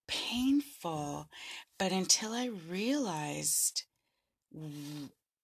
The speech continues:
actually, like, until I recognized it, I wasn't really aware of what was happening. I was kinda numb to what was going on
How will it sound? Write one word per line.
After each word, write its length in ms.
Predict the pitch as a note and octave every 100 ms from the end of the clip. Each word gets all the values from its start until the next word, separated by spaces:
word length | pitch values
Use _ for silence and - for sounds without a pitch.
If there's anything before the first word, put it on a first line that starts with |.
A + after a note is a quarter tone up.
| -
actually, 760 | - F#3 A3+ - G#3 F3+ D#3+
like, 240 | D#3 D#3 D3 - _ _ _ - - _ _ -
until 320 | F3+ - G3
I 120 | F#3 D#3+
recognized 1000 | D3+ E3+ F#3+ G#3 - D3+ C3 C3+ - C#3+
it, 240 | C3 - _ _ _ _ _ _ _ _ _ _ _ -
I 280 | F#3 A3 A#3+
wasn't 460 | F#3 F3 E3+ D#3
really 300 | D#3+ D#3+ D#3
aware 540 | D3+ D3 C#3 C3+ C#3 - -
of 160 | C#3
what 160 | D3 -
was 160 | C#3+
happening. 480 | C#3+ C3+ - B2 C3 _ _ _ _ _ _ _ _ _ _ _ _ _ _ _ -
I 400 | D3+ D3+ D3+ D3
was 240 | D3 - -
kinda 300 | - E3 D3+
numb 580 | D3 D3 D#3 E3 D#3+ C#3+
to 120 | -
what 220 | C3+ C#3+ C3+
was 160 | C3+
going 300 | - C3+ B1+
on 260 | - -